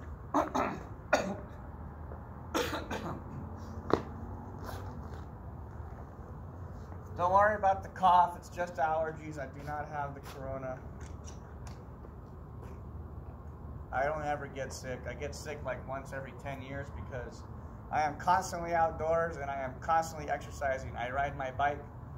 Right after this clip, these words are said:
probably, like, at least eight miles a day, if not ten. I could ride thirty miles and not even feel it.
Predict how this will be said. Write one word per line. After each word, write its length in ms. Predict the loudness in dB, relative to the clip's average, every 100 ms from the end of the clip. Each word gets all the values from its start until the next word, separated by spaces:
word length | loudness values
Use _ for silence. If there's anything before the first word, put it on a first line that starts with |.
| -10 -10 4
probably, 260 | 8 8 8
like, 240 | 6 4 0 -8 -10 -8 2
at 180 | 2 2
least 300 | -4 -6 -6 -6
eight 180 | -4
miles 400 | -2 2 2 0
a 160 | -4 -2
day, 280 | 0 0 -2
if 80 | -4
not 300 | -4 -4 -4
ten. 260 | -6 -6 -6 -8 -8 -10 -10 -12 -10 -10 -10 -10 -10 -10 -4
I 100 | -2
could 180 | -2 2
ride 360 | 6 6 4 0
thirty 280 | 0 0
miles 420 | -2 0 2 0 -2
and 100 | -2
not 200 | -2 -2
even 200 | -6 -8
feel 300 | -8 -6
it. 100 | -6